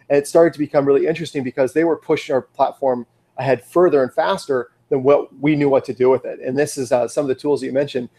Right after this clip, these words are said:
is, is exactly that. So retargeting, it's, uh, you know, worked with a handful of, of really cool clients to kind of build out this, this process.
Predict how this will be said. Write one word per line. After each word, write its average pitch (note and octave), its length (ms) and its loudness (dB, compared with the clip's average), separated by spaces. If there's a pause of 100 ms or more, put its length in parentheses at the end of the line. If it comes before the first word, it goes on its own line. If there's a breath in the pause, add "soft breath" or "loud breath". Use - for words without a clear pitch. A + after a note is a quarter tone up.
(240)
is, B2+ 260 2
is C3+ 160 -8
exactly A#2+ 420 0
that. A#2+ 220 0
So - 80 -6
retargeting, D3 580 0 (300)
it's, C3 240 -2
uh, A#2 180 6
you B2+ 140 2
know, A#2+ 60 2
worked C3 260 0
with C3+ 80 -6
a C3+ 40 2
handful C3 400 -2
of, A#2+ 100 -4
of B2+ 160 -6
really C3 160 0
cool C3 160 -6
clients B2+ 400 -2
to B2+ 80 -16
kind A#2+ 160 -4
of A2+ 100 -8
build B2+ 180 2
out B2 140 2
this, A#2+ 160 -4
this A2+ 160 -20
process. D3+ 600 -2